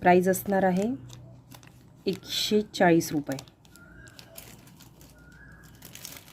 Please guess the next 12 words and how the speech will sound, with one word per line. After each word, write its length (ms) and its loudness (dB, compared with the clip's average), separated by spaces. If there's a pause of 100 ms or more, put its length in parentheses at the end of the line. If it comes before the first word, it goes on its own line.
(1300)
ही 260 -8
देखील 360 -6
सुंदर 420 -4
अशी 200 -6
मायक्रो, 360 -2 (260)
मायक्रो 300 -2
पॉलिशमधली 640 -2
नथ 280 0
आहे, 180 -4 (680)
बघू 200 -2
शकता 300 -4
तुम्ही. 260 -2